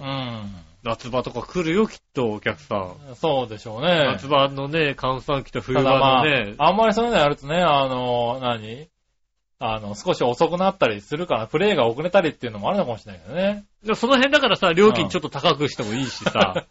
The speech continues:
Speaker 1: <laughs> なるほどね。
Speaker 2: うん。
Speaker 1: はいはいはい。
Speaker 2: あの、安いところが、ね、
Speaker 1: うん。
Speaker 2: こう、あの、安く、人をたくさん入れるっていうところではなくて、も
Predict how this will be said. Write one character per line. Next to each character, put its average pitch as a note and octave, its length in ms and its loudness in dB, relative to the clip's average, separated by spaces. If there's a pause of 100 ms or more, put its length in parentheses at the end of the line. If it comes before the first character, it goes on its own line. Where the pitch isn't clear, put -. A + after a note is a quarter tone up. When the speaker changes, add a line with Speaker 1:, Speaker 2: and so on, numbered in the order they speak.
(140)
Speaker 1:
<laughs> - 20 -
な D#3+ 100 6
る D#3 80 6
ほ D3 200 4
ど D#3+ 80 4
ね。 F#3 160 0
Speaker 2:
う D3+ 60 -4
ん。 B2+ 340 4
Speaker 1:
は C#3+ 200 6
い B2 40 4
は F#2+ 540 -2 (460)
い D3 80 -4
は C3 100 2 (100)
い。 - 0 -
Speaker 2:
あ C3 60 -2
の、 B2 500 -4 (1040)
安 C#3+ 320 2
い C4 60 4
と A3+ 100 6
こ F3+ 120 2
ろ D#3+ 120 4
が、 F3 460 4
ね、 D#3+ 280 4
Speaker 1:
う G#2 60 -4
ん。 - 20 -8
Speaker 2:
こ G2+ 500 -4
う、 - 840 -20
あ B2+ 140 -2
の、 A#2 160 -6
安 E3+ 240 0
く、 - 80 -20
人 G3+ 160 -2
を F3+ 40 -2
た E3+ 120 0
く - 60 -14
さ G3+ 100 2
ん G3 60 0
入 G3+ 40 -2
れ A3 100 4
る A#3+ 80 0
っ A3+ 40 -4
て A3 180 -4
い G#3 60 0
う F#3 100 -8
と G#3 200 -4
こ G3+ 80 0
ろ - 40 -2
で E3+ 60 0
は D#3+ 60 2
な F#3+ 100 0
く - 80 -14
て、 F#3+ 160 0
も D#3 360 -6